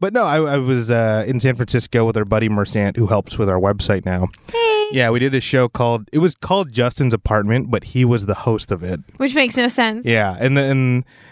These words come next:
Speaker 1: the, the premise was, it's like he would just come in and invade my apartment and start talking about stuff. And by the end of the show, I would kick him out. So that's how the show went. <laughs>
Speaker 2: See, don't you look back and think, "What the hell was I doing?"
Speaker 1: Yeah,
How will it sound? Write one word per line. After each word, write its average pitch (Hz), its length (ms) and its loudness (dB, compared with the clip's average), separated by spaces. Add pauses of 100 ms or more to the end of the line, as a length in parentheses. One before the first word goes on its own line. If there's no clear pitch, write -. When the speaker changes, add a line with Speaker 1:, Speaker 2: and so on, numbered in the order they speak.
(140)
Speaker 1:
the, 139 240 -2
the 135 100 0
premise 147 380 0
was, 117 260 0
it's 110 140 -4
like 107 160 -2
he - 280 0
would 147 200 0
just 127 180 -2
come 127 300 0
in 120 240 0
and 113 140 -2
invade 107 360 0
my 107 120 2
apartment 107 420 0
and 101 100 -4
start 101 220 -2
talking 104 340 0
about 90 280 -2
stuff. - 480 -2 (280)
And 110 220 -2
by 107 100 2
the 107 140 0
end 110 120 0
of 110 60 2
the 110 60 0
show, 110 140 0
I 98 100 2
would 98 140 -4
kick - 200 -2
him 92 140 0
out. 82 220 -8 (640)
So 123 120 -2
that's 120 180 0
how 131 80 0
the 113 100 0
show 110 240 0
went. 92 320 -4 (600)
<laughs> - 100 -8 (1300)
Speaker 2:
See, 403 220 -4
don't 440 240 -2
you 539 100 4
look 494 160 -2
back 320 220 2
and 349 120 -2
think, 311 180 0
"What 220 420 0
the 269 100 0
hell 247 180 2
was 233 140 0
I 226 100 2
doing?" 196 460 -2
Speaker 1:
Yeah, 120 380 2